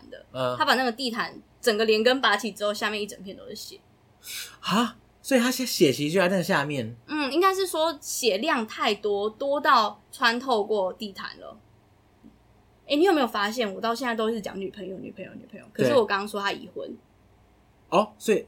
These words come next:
Speaker 2: 所以这是小三是不是？
Speaker 1: 不是，我等一下会讲，我们就留到最后埋个伏笔。
Speaker 2: OK。
Speaker 1: 上节现在一脸问号。
Speaker 2: <laughs>
Speaker 1: 后来我有读到一篇新闻，他是说后来他老婆回家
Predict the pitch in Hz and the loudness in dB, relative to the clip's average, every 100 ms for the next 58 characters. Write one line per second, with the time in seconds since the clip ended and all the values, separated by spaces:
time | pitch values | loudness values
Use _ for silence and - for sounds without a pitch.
0 | _ - 196 170 165 156 - - 113 110 | _ -4 -2 0 -2 0 -2 -2 -4 -4
1 | 110 101 104 104 _ _ - 254 311 269 | -8 -12 -16 -18 _ _ -4 -4 2 2
2 | - - _ _ _ 220 247 220 202 220 | 2 -4 _ _ _ -2 0 2 2 2
3 | 240 202 - - 196 196 254 240 185 220 | 0 0 -2 -8 -6 2 6 6 6 4
4 | 208 226 196 214 196 202 196 214 202 196 | 2 2 2 2 0 2 2 2 0 -2
5 | - 202 196 190 147 147 175 131 180 127 | -4 -6 -4 0 2 4 4 8 6 6
6 | 175 - - 302 247 240 269 285 240 202 | 2 0 4 6 8 8 6 6 4 6
7 | 240 226 269 208 - - - - 196 196 | 4 4 2 0 -2 -10 0 6 8 8
8 | - 85 - - - _ _ _ _ 440 | 2 -2 -6 -12 -14 _ _ _ _ 4
9 | 392 247 277 233 202 202 214 220 214 214 | 8 8 8 6 4 2 4 4 0 -4
10 | - 196 190 190 240 214 _ _ - 262 | -4 -6 -6 -8 -10 -16 _ _ -6 -4
11 | 285 269 247 233 233 226 - 262 277 294 | -4 -4 0 0 0 -4 0 4 6 6
12 | 294 202 - 190 202 180 185 208 190 190 | 6 4 0 -4 -2 -2 0 0 0 -2